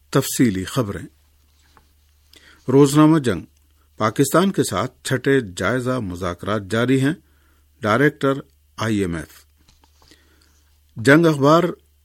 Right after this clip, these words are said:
اس بارے میں لکھتا ہے کہ انٹرنیشنل مانیٹری فنڈ آئی ایم ایف کے ڈائریکٹر نے کہا ہے کہ آئی ایم ایف اور پاکستان کے درمیان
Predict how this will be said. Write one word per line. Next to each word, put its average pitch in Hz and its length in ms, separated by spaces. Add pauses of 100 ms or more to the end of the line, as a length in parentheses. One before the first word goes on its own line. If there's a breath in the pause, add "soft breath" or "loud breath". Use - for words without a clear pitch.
(160)
اس 120 120
بارے 123 220
میں 175 120
لکھتا 135 360
ہے 151 120
کہ 151 180
انٹرنیشنل 127 720 (760 soft breath)
مانیٹری 127 720
فنڈ 120 380 (140)
آئی 120 220
ایم 120 160
ایف 147 180
کے 127 280
ڈائریکٹر 113 600
نے 101 180
کہا 123 400
ہے 143 80
کہ 151 140 (100)
آئی 107 200
ایم 110 160
ایف 151 200
اور 92 120 (520 soft breath)
پاکستان 147 540
کے 107 100
درمیان 98 460